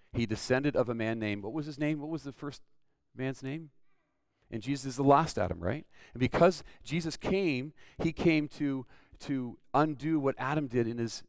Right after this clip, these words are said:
in his, in his sinfulness, and Jesus came to die on the cross and rise from the dead so that anybody put their faith in Jesus, they would be saved. And so we learn that our thinking is the Word of God in every area, and that's what we want to remember. You know,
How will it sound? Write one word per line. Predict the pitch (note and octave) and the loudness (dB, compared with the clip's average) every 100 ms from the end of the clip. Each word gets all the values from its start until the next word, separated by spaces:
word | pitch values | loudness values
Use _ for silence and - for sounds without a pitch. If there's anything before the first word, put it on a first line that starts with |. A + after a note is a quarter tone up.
| - | -10
in | A2 | -6
his, | A2 A2+ G2+ - | -2 -2 -4 -10
in | A2+ | -8
his | G#2 | -6
sinfulness, | - D3 D3 A#2+ G#2 | -6 -8 -8 -8 -8
and | A2+ | -8
Jesus | G2+ C3 C3 | -10 -10 -10
came | - A#2+ | -10 -8
to | A2 | -4
die | A2 A#2 | -2 -2
on | |
the | A#2+ | -4
cross | - A2 - | -2 -2 -2
and | G2+ | -2
rise | G#2+ - | -2 -2
from | A2 | 0
the | A2 | 0
dead | G#2+ | 0
so | A#2+ | 0
that | G#2+ A#2 | -2 0
anybody | C#3 D#3 C3+ | -2 0 0
put | A#2+ - | -2 -8
their | A#2+ | -12
faith | - B2+ C#3 | -4 -2 -2
in | C3+ | -6
Jesus, | G#2+ G2+ G2 | -10 -10 -6
they | G#2 | -6
would | G2 F#2+ | -6 -8
be | G2 | -8
saved. | - A2 F2+ - - - - - | -2 -2 -4 -10 -20 -20 -14 -10
And | C3 | 0
so | E3+ | 4
we | D3+ | 8
learn | D3 F3+ | 8 8
that | E3 C3 - - - | 8 6 4 -12 2
our | D#3+ G3 | 4 4
thinking | - A3 A#3 E3 C#3+ | 4 0 0 -2 -2
is | C#3+ | -2
the | C#3 | -2
Word | C3+ G3 | 0 0
of | F#3 | 2
God | E3+ D#3 | 4 4
in | C#3 B2+ - | 4 0 0
every | F#3+ G#3 F3+ F#3 | 2 2 0 0
area, | F3 F3+ F3 A#2+ E2 - - _ _ | 2 2 2 0 -4 -12 -20 _ _
and | C3+ C#3 | 0 4
that's | D#3+ | 2
what | E3+ | 2
we | D#3 | -2
want | D3 C#3+ | 0 -2
to | |
remember. | C#3 B2+ C3+ G#2+ D#2+ - _ _ _ _ _ _ _ - - - - - | -2 0 0 -2 -8 -16 _ _ _ _ _ _ _ -20 -20 -20 -20 2
You | G3 | 6
know, | - | 8